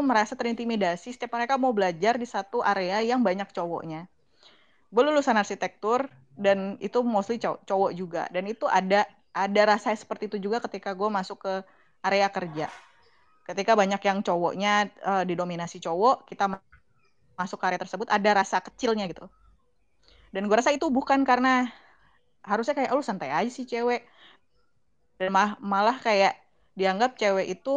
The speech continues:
harus malah agak kelaki-lakian gitu loh, untuk bisa, atau ketomboy-tomboyan supaya bisa, mm,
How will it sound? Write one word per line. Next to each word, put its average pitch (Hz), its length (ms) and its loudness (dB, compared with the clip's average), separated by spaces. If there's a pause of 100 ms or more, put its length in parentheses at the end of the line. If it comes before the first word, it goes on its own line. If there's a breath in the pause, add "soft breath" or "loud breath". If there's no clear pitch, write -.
harus 220 320 0
malah 214 320 2
agak 233 240 -2
kelaki-lakian 269 800 4
gitu 190 240 -2
loh, 170 160 -4
untuk 196 320 -6
bisa, 202 400 -2 (480 soft breath)
atau 240 240 -4
ketomboy-tomboyan 226 880 2
supaya 247 480 0
bisa, 214 400 0 (480)
mm, 226 240 -4